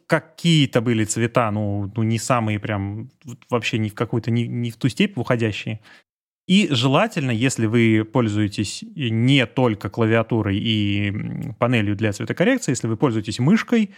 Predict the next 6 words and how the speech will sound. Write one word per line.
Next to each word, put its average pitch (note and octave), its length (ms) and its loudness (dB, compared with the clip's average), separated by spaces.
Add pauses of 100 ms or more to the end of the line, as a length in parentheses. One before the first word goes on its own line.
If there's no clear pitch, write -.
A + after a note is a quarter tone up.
(580)
сильно F3 440 4
влияет, B2 640 4
э, A2 300 2
высокая G#2+ 580 0
частота B2 300 0
развертки. A2 500 -2